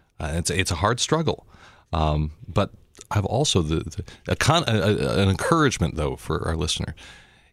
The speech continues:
I-, if you're in a text and, and it's just, it's rubbing you the wrong way, you know, wrestle with it,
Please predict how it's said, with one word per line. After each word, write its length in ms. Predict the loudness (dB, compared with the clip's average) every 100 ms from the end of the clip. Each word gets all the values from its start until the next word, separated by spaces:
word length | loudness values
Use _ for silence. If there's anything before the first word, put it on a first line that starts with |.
| -14
I-, 100 | -12
if 260 | -8 -6 -4
you're 140 | -4 0
in 180 | 2 2
a 60 |
text 480 | 2 0 -2 -4 -6 -6
and, 200 | -6 -4
and 120 | -2 -4
it's 380 | -4 -12 -20 -16 -2
just, 260 | 0 0
it's 160 | -2 -2
rubbing 260 | 0 0 2
you 60 | 0
the 60 |
wrong 220 | -2 -4 -4
way, 240 | -4 -6 -12 -20 -20 -20 _
you 100 | -8
know, 80 | -6
wrestle 640 | -4 0 2 4 4 2 2
with 260 | -2 -6
it, 240 | -12 -12